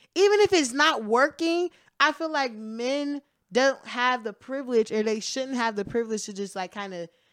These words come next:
detach themselves. Even if it's like, you don't wanna date that person, but it's just like, "I'm really the mother of your child. You, you, you, you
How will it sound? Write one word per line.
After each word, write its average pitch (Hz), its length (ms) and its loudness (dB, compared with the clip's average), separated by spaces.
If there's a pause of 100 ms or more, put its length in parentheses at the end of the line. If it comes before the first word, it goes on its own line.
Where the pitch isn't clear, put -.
(180)
detach 226 680 -2
themselves. 156 760 -6 (220)
Even 359 300 4
if 359 180 0
it's 320 160 -4
like, 262 240 0
you 208 180 -8
don't 269 220 -2
wanna 220 180 -6
date 202 300 -8
that 247 160 -2
person, 254 320 -6
but 233 120 -6
it's 240 120 -8
just 233 120 -12
like, 226 160 -4
"I'm 220 260 -4
really 269 240 0
the 214 120 -6
mother 196 340 -4
of 185 220 -8
your 160 160 -10
child. 214 600 -2 (260)
You, 196 160 -8 (120)
you, 208 420 -8
you, 190 280 -8 (800)
you 214 480 -8